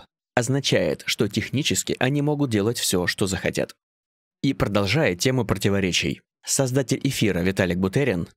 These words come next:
недавно попал под опалу из-за того, что отправлял эфир на бирже,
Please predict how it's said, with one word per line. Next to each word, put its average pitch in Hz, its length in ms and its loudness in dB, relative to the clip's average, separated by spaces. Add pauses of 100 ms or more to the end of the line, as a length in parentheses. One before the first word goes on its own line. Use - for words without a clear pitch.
(240)
недавно 110 480 0
попал 156 340 2
под 120 180 0
опалу 92 440 0
из-за 101 240 0
того, 107 360 0
что 110 200 0
отправлял 117 760 0
эфир 110 540 0
на 117 180 0
бирже, 90 500 0